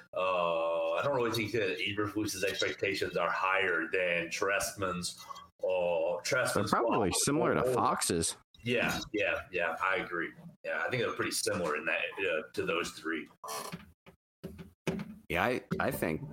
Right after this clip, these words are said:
Speaker 2: I'm with you, Joe. I think this is a kind of a very similar situation that we were walking into, you know, when, when they hired John Fox. Now, I agree with Usaid when he says that n-, this roster is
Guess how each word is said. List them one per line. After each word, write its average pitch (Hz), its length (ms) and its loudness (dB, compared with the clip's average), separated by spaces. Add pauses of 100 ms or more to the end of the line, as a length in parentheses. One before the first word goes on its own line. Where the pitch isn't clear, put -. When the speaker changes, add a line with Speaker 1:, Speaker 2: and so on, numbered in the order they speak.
Speaker 2:
I'm 123 140 2
with 131 180 0
you, 80 80 0
Joe. 85 220 2
I 101 80 4
think 92 320 -2
this 90 240 -2
is 78 140 -2
a 71 300 -2
kind 90 240 2
of 80 60 2
a 78 60 0
very 104 260 2
similar 95 400 2
situation 90 680 2
that 82 300 2
we 92 120 2
were 90 160 2
walking 82 400 2
into, 82 520 0 (460)
you 87 80 2
know, 82 140 4
when, 87 340 4
when 92 240 2
they 82 140 2
hired 85 320 2
John 80 280 2
Fox. 82 440 2
Now, 92 180 4
I 92 80 4
agree 110 380 2
with 92 220 -2
Usaid 104 420 0
when 87 100 2
he 87 80 2
says 87 320 0
that 80 280 -2 (600)
n-, 98 200 0
this 110 280 0
roster 101 540 2
is 90 380 0